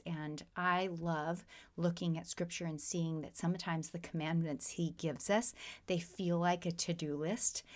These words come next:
but in reality, they are such a huge gift to our nervous systems. Gratefulness absolutely is from, when we are truly grateful,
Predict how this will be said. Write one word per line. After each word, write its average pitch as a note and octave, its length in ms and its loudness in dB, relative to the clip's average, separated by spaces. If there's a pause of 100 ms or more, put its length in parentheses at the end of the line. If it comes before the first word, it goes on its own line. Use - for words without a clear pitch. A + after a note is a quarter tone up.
(320)
but E3 220 0
in E3 160 2
reality, D#3+ 540 0
they D#3+ 180 0
are D#3+ 100 -4
such - 440 0
a F3 40 -2
huge E3 640 -4
gift - 440 -2 (280)
to D#3+ 240 2
our D#3 160 -4
nervous C#3+ 300 -6
systems. - 540 -6 (320)
Gratefulness - 680 0 (580)
absolutely G#3+ 1080 8
is - 160 0
from, E3+ 360 4
when E3+ 160 6
we F#3 140 6
are F#3 80 4
truly G3 320 2
grateful, F3+ 480 0